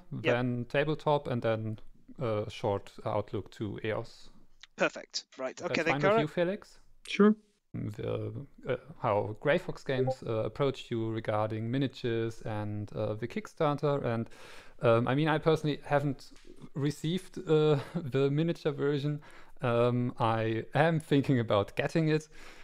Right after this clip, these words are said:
Speaker 2: uh, in addition to my standee version. Um, but, um, of course, I, of course, I did stumble across, um, posts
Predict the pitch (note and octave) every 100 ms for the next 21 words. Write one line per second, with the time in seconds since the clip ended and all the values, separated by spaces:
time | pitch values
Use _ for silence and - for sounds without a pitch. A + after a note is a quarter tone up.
0 | - A#2 G#2+ A2 A2 A2+ C3 A#2+ A#2+ A2+
1 | G#2+ - B2+ A2 B2+ C3+ B2+ C3 B2+ A#2+
2 | A#2+ A2+ G#2+ G#2+ G#2+ G#2+ - A2+ A2 A2
3 | - - - - A2 A2 A2 A2 A#2+ -
4 | - - - - A#2+ - C#3+ C#3 - C3
5 | A2+ A2+ - - - - - A#2+ - D3
6 | C#3+ - - A#2 A2+ B2 B2 - - -
7 | - A2+ A#2 A2 A2+ G2+ - G#2+ G2+ -
8 | - G2+ G#2+ G2+ G2 G2 - - - -
9 | - - - - - - - F3 E3+ D#3+
10 | - -